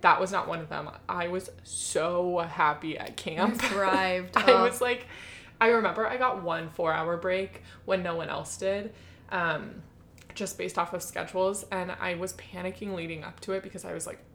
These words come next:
Speaker 1: "Oh God, I'm gonna have to be alone. What do I do?"
Speaker 2: <laughs>
Speaker 1: And it did end up being nice because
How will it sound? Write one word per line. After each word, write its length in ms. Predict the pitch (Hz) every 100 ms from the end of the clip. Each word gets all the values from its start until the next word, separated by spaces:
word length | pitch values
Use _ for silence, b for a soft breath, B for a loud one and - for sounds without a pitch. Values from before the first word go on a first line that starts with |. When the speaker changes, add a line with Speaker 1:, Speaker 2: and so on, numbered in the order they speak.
| - -
Speaker 1:
"Oh 40 | -
God, 100 | - -
I'm 60 | 226
gonna 140 | 185
have 120 | 170 -
to 60 |
be 80 | -
alone. 340 | - - - 180
What 100 | 381
do 140 | 370
I 720 | 403 415 403 427 392 320 269
do?" 80 | 214 -
Speaker 2:
<laughs> 40 |
Speaker 1:
And 200 | 262 262
it 260 | - 277 -
did 160 | 226
end 160 | 233 262
up 80 | -
being 240 | 180 170
nice 520 | 156 160 180 - - -
because 320 | 208 196 175